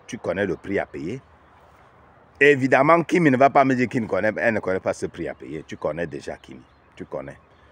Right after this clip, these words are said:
Parce que quand vous êtes dans le milieu de machin là, où ton père même d'abord, tu, vous, vous connaissez. On connaît. Nous connaissons. Ouais.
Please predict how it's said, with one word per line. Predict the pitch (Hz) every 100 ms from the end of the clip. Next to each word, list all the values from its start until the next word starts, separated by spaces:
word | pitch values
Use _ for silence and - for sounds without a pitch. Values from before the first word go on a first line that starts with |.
| _ _ _
Parce | 87
que | 107 101 _
quand | 131 123 123
vous | 120 127 113
êtes | 113
dans | 101
le | 98
milieu | 87 87 85 101
de | 90
machin | 80 73 - 98
là, | 95 92
où | 85 87 90 95 90 -
ton | 82
père | 82 107 101
même | 95 92
d'abord, | 78 82 95 -
tu, | 143
vous, | 139 165
vous | 233
connaissez. | 120 101 101 113 98 - - - - - -
On | 185 196
connaît. | 117 113 123 92
Nous | 117 196 214
connaissons. | - 113 113 110 - 127 98 - - - - - - - -
Ouais. | 78 87